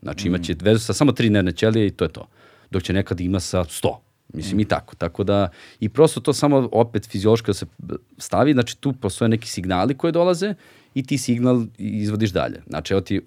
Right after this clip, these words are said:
Speaker 1: opet da apstrahujemo ceo sistem, ti sad dođeš, jel, došao si, neko ostaje upaljen u ringlu, nisi video, slučajno stavio ruku, to, taj, e,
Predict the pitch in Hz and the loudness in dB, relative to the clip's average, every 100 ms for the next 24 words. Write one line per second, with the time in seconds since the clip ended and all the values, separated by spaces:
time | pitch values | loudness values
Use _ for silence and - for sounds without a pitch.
0 | - 104 107 104 101 104 - 113 110 98 | -2 0 0 2 4 4 0 0 -2 2
1 | 110 98 87 - 139 - - - - - | 2 2 -2 -2 -2 -2 -10 -20 -20 -20
2 | - - - _ _ - 123 117 120 120 | -20 -20 -20 _ _ -2 2 6 8 8
3 | 117 - - - 117 98 80 76 - 107 | 6 2 -8 -4 0 0 0 -10 0 2
4 | 107 110 - 95 92 98 101 95 101 92 | 2 -2 -2 0 2 2 2 0 -2 0
5 | 101 90 87 123 110 98 98 - 117 127 | 2 2 4 4 4 2 0 0 0 4
6 | 127 113 - _ _ _ _ - - 123 | 4 2 -8 _ _ _ _ -20 -6 -2
7 | 113 101 - 107 87 104 127 202 214 _ | 0 0 4 6 6 4 4 4 2 _
8 | _ _ _ _ _ - 123 147 - 135 | _ _ _ _ _ 2 4 4 2 4
9 | 139 127 | 6 4